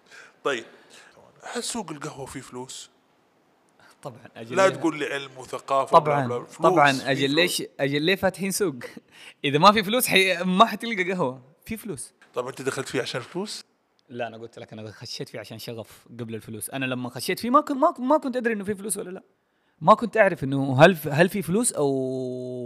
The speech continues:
Speaker 2: أو ما في فلوس. لسه وقتها في ألفين سبعتاش. كنت شايف شيء جديد اسمه قهوة قدامي، خصوصًا إنه جديد بالنسبة لي كشخص كبر يبي يتوظف، ي-، يبحث عن شغف.
Speaker 1: صحيح، صحيح.
Speaker 2: فما كنت أعرف، آه،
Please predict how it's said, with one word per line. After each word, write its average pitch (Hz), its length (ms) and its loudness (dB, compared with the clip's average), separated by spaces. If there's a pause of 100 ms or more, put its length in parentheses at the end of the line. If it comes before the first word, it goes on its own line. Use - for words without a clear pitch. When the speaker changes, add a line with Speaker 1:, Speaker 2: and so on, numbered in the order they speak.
(220)
Speaker 2:
أو 120 140 -10
ما 131 140 -2
في 139 140 -6
فلوس. 127 420 -6 (240)
لسه 135 360 0
وقتها 135 320 -2
في - 120 -10
ألفين 131 160 -4
سبعتاش. 117 480 -2 (500)
كنت 190 200 -6
شايف 190 320 -2
شيء 185 180 2
جديد 151 360 -2
اسمه 147 220 -4
قهوة 147 240 0
قدامي، 135 460 -2
خصوصًا 165 400 -6
إنه 143 360 -8 (280)
جديد 139 340 0
بالنسبة 143 320 -2
لي 151 280 0
كشخص - 680 -8 (260)
كبر 220 420 2
يبي 139 280 0
يتوظف، 151 480 -6 (380)
ي-، - 180 -18 (580)
يبحث 190 320 -2
عن 151 100 4
شغف. 120 260 -6 (520)
Speaker 1:
صحيح، 127 440 -8
صحيح. - 120 -4
Speaker 2:
فما 196 200 8
كنت 302 240 0
أعرف، 247 400 -2
آه، - 40 -4